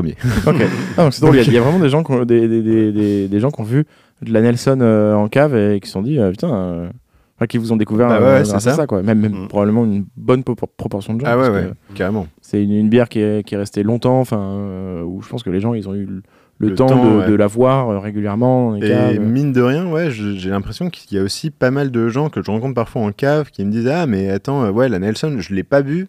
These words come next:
Speaker 1: mais j'en ai entendu parler. »
Speaker 2: Ouais.
Speaker 1: Du coup,
Speaker 2: <laughs>
Speaker 1: ça, ça fait trop plaisir aussi, tu
Speaker 2: Ouais,
Speaker 1: vois.
Speaker 2: c'est ouf.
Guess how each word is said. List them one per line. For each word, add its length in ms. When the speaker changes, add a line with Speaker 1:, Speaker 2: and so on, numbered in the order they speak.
Speaker 1:
mais 240
j'en 240
ai 40
entendu 300
parler. » 280
Speaker 2:
Ouais. 100
Speaker 1:
Du 60
coup, 520
Speaker 2:
<laughs> 60
Speaker 1:
ça, 140
ça 160
fait 100
trop 160
plaisir 300
aussi, 180
tu 100
Speaker 2:
Ouais, 60
Speaker 1:
vois. 80
Speaker 2:
c'est 60
ouf. 180